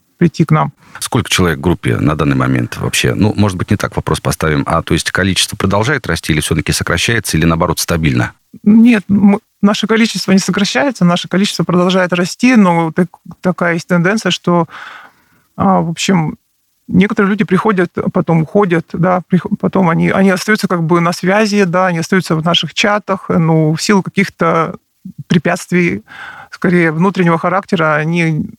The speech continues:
Speaker 1: не готовы признать вот, э, полное поражение перед алкоголем, да, и насколько это нужно для них. На самом деле программа несложная, она не требует никаких, а, жертв.
Speaker 2: Вот про эту программу мы и поговорим. Основная методика — это программа двенадцати шагов.
Speaker 1: Да.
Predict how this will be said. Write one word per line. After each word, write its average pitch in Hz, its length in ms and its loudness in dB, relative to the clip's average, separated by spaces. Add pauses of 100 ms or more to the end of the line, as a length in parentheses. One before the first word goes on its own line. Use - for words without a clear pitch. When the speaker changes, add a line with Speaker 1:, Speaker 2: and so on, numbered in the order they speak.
(160)
Speaker 1:
не 175 320 4
готовы 190 400 0
признать 175 440 0
вот, 156 120 0 (140)
э, 185 240 2 (420)
полное 190 280 2
поражение 196 500 0
перед 185 180 0
алкоголем, 180 600 0
да, 175 220 2
и 160 120 -2
насколько 165 500 0
это 160 260 0
нужно 165 340 0
для 147 180 2
них. 151 300 2 (160)
На 240 120 6
самом 202 240 0
деле 202 160 0
программа 175 360 0
несложная, 180 460 0
она 151 140 0
не 156 120 0
требует 151 340 0
никаких, 156 480 0 (920)
а, - 160 0
жертв. 202 560 0 (360)
Speaker 2:
Вот 101 360 -2
про 92 120 -2
эту 92 140 -4
программу 98 380 0
мы 95 160 2
и - 40 0
поговорим. 90 560 0
Основная 98 420 0
методика — 101 600 0
это - 120 -6
программа 92 380 0
двенадцати 85 460 -2
шагов. 78 480 -2
Speaker 1:
Да. 160 380 2